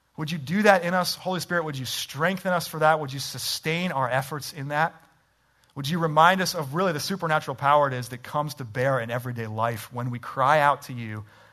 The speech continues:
and when we step into relationships with this faithfulness that James has called us to?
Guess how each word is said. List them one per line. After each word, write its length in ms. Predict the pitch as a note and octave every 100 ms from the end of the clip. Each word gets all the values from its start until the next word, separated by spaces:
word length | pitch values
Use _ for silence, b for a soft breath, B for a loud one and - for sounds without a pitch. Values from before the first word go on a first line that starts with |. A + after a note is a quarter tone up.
| b
and 100 | B2
when 100 | B2
we 60 | A2+
step 400 | - - C3 B2+
into 520 | B2+ A#2+ A2 G#2+ G2 b b b b b b b -
relationships 640 | A2+ C3 C3 - A#2+ -
with 100 | A2
this 140 | G#2
faithfulness 480 | - A#2 A2 A2+ G#2+
that 60 | G#2
James 260 | A2 G#2+
has 100 | G#2
called 240 | - G2+ F#2+
us 160 | F#2
to? 120 | -